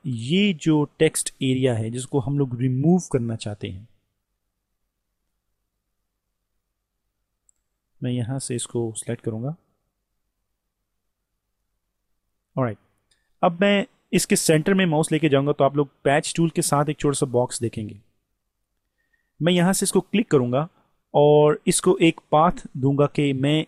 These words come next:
ये जो एरिया जहाँ पे मैंने इसको ड्रैग किया है, मैं इस एरिया को वहाँ राइटिंग की जगह पे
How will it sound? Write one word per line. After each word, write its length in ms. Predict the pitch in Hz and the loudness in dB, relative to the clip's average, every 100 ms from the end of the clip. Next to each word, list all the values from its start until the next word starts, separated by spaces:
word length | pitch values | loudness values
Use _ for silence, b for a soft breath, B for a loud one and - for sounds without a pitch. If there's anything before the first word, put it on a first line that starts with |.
| - | -8
ये 300 | 131 131 196 | -4 2 2
जो 140 | 190 180 | 2 2
एरिया 340 | 139 139 147 | 2 4 2
जहाँ 220 | 135 131 | 2 0
पे 100 | 143 | -2
मैंने 160 | 139 135 | -4 -4
इसको 220 | - 135 | -2 -2
ड्रैग 300 | 123 131 151 | 0 0 0
किया 240 | 147 135 123 | 0 -2 0
है, 120 | 127 | -2
मैं 180 | 131 - | -4 -2
इस 160 | 196 - | -2 0
एरिया 260 | 139 135 135 | 0 0 0
को 260 | - 131 127 - _ _ _ _ _ _ | 2 2 0 -6 _ _ _ _ _ _
वहाँ 380 | 123 139 156 165 | -2 0 2 2
राइटिंग 340 | 147 143 165 151 | 2 0 -2 -2
की 100 | 135 | 0
जगह 240 | 127 123 | 0 0
पे 240 | - 165 | -2 -4